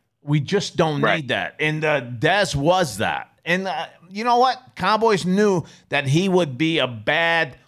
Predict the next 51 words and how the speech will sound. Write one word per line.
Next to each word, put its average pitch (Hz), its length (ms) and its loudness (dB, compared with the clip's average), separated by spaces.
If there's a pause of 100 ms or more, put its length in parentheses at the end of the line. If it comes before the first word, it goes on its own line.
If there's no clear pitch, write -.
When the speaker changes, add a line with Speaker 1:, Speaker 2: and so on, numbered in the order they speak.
(100)
Speaker 1:
way 147 260 0
to 135 120 0
go 131 260 0
about 117 300 -2
the 104 100 -12
system. - 540 -8 (320)
These 180 340 -4
three 160 520 -2 (120)
know 120 100 0
Speaker 2:
Man. 151 220 2
Speaker 1:
how 139 160 2
to 131 140 0
get 131 300 -4
the 117 80 -12
job 101 480 -2
done, 104 300 -6
man. 95 320 -12
And 123 180 -2
they 135 120 0
work 143 380 -4
together. 139 600 0 (240)
No, 143 260 4
there's 139 220 0
no 151 160 2
greed 147 540 0
here. 156 400 2 (280)
You 143 200 -8
catch 180 340 0
the 180 100 2
ball, 180 460 2
I'm, 156 260 0
I'm 165 220 0
all 165 220 4
for 151 320 0
it, 92 60 -10
man. 120 420 -2 (240)
You 147 160 0
catch - 320 0
the 180 100 0
ball, 180 420 4
I, 156 200 0
I'm 160 240 0
cheering 170 460 2
you 165 180 0
on 170 200 2
just 147 220 -4
like 156 180 0
I 139 140 0
caught 104 340 -4
the 98 60 -10
ball. 87 440 -10